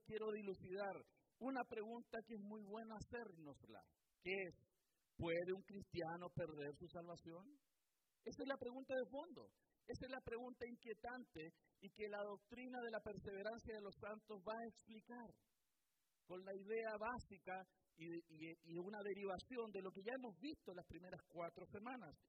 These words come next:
¿Un cristiano, hermano, va a perseverar en esa misma fe que le permitió nacer de nuevo? Fíjense lo siguiente, esa fe que él, Dios le dio,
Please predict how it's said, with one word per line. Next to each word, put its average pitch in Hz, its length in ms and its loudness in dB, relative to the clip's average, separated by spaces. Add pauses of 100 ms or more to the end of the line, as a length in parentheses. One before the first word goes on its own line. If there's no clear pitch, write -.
(280)
¿Un 262 160 2
cristiano, 240 720 2
hermano, 196 400 -2
va 165 240 2
a - 80 -2
perseverar 208 800 2 (360)
en 180 180 -4
esa 208 260 0
misma 220 420 -2 (120)
fe 208 260 4 (800)
que 175 100 -2
le 175 120 2
permitió 175 500 -2
nacer 185 240 -6
de 185 160 -6
nuevo? 170 360 -8 (640)
Fíjense 185 220 -16
lo 196 80 -8
siguiente, 190 500 -8 (340)
esa - 300 0 (220)
fe 247 80 4 (100)
que 233 320 4
él, 240 100 0 (120)
Dios 226 360 -2 (120)
le 214 220 0
dio, 214 340 2